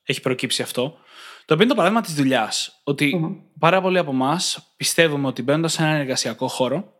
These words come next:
Speaker 1: αυτό που χρειάζεται να κάνουμε είναι να δουλέψουμε πιο πολύ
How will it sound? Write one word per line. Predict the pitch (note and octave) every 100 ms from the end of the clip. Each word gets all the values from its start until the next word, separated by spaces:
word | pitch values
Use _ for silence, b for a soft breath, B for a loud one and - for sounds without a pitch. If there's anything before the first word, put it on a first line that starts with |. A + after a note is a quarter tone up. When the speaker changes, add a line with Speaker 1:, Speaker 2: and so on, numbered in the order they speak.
| B B B B B B _
Speaker 1:
αυτό | - - G3
που |
χρειάζεται | F#3 F#3 F#3+
να | F3+
κάνουμε | - C#3 C3+ E3 F3
είναι | F#3
να | F#3+
δουλέψουμε | D3 F3+ - G#3+ G#3+ G3+ _ _ _ _
πιο | - G#3
πολύ | G#3 E3+ C#3 C#3+ G#3 C4+